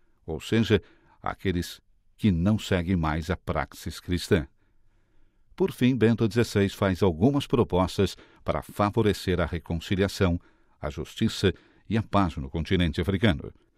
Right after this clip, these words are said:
Entre elas, destaque para a sugestão de um congresso eucarístico continental,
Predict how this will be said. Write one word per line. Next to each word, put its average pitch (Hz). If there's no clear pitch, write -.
Entre 85
elas, 151
destaque 143
para 131
a 113
sugestão 127
de 131
um 123
congresso 110
eucarístico 101
continental, 107